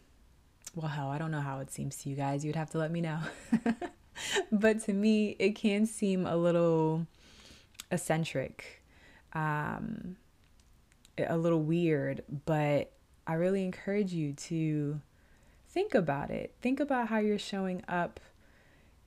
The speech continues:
And if there's anything that you can really take from this podcast, I would say this. Both energies are absolutely needed.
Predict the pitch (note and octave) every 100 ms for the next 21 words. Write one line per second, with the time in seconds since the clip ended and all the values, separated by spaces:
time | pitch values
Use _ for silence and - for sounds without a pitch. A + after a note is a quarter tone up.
0 | - F#3 F3+ F3 F3 - - E3+ - -
1 | F#3 F3 G3 A3+ A3+ G#3 F#3+ F3 F3+ F3
2 | E3 E3+ E3+ E3 D3+ D3 D#3+ D#3+ D3+ -
3 | - D#3 - D3 D3 - D#3 D#3 - D3+
4 | C#3+ C3+ - - - - - E3 F#3 G#3+
5 | G3 F#3+ F3 F3 D#3+ D#3 D#3+ D#3+ - D#3+
6 | D3+ D3 D3 -